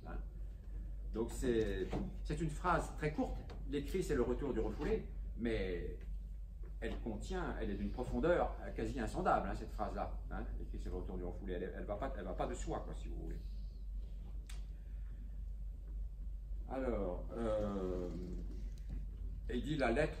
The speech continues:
la lettre, c'est le réel indivisible. Ben oui, si ça nous revient du réel, c'est indivisible. Le un,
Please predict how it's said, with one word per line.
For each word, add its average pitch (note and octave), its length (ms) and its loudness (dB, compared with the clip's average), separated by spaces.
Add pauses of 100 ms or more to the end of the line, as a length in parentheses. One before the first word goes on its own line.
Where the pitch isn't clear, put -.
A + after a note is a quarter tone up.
la A#2 140 2
lettre, F3 200 6
c'est B2+ 140 0
le A2+ 100 8
réel C3+ 380 6
indivisible. G#2+ 600 0
Ben G2+ 160 0
oui, B2 120 4
si - 100 -4
ça G#2 120 0
nous F#2+ 120 0
revient G2+ 220 0
du F#2 100 0
réel, F2+ 300 2
c'est - 180 -4
indivisible. G#2 480 0
Le A2+ 220 4
un, D3 120 2